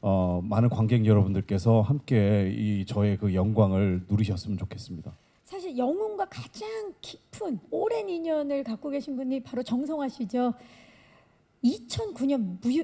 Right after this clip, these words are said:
Speaker 2: 뮤지컬 초연부터 시작해서 무려 십사 년 동안 안중근 의사를 연기하셨는데, 영웅이 영화화된다는 소식을 딱 들었을 때와, 그리고 그 역할로 내가, 예,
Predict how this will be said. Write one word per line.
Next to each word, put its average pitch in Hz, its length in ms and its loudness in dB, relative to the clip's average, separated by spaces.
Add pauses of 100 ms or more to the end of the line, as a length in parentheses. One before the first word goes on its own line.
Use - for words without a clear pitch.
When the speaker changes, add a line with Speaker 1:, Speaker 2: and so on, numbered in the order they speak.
Speaker 2:
뮤지컬 294 440 -2
초연부터 494 580 -4
시작해서 285 420 -4
무려 262 360 0
십사 - 640 -2
년 392 280 -4
동안 247 480 0
안중근 277 480 0
의사를 240 680 0
연기하셨는데, 254 1040 0 (720)
영웅이 349 520 4
영화화된다는 302 840 0
소식을 277 420 -4
딱 262 220 -6
들었을 277 400 0
때와, 220 440 2 (280)
그리고 277 340 -2 (640)
그 359 320 2
역할로 262 600 0 (320)
내가, 277 400 6 (420)
예, 240 340 0